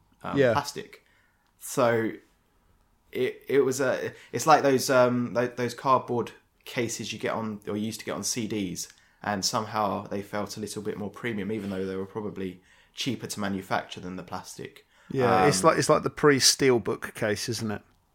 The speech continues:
Speaker 1: Yeah, uh, so it had this special cardboard case, and it always drew me to it. And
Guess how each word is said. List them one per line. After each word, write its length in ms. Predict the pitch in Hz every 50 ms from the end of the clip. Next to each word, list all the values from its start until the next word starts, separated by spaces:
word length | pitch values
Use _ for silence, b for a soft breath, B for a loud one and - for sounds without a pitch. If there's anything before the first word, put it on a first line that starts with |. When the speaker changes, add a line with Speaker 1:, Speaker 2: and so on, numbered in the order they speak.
| _ _ _ _ _ _ _
Speaker 1:
Yeah, 560 | 180 190 185 185 160 101 85 76 92 98 - - -
uh, 220 | - - 139 - -
so 180 | - - 160
it 140 | 151 143 139
had 140 | 151 170 160
this 180 | 160 143 - -
special 460 | - - 156 147 - - 156 143 135
cardboard 600 | - - - 135 123 120 107 - 117 113 101 -
case, 360 | - - 104 98 95 95 -
and 80 | 92 95
it 80 | 73 90
always 240 | 127 123 107 104
drew 200 | - - 117 107
me 100 | 104 104 98
to 220 | - - 101 82
it. 120 | 90 - -
And 340 | - 98 92 92 92 85 -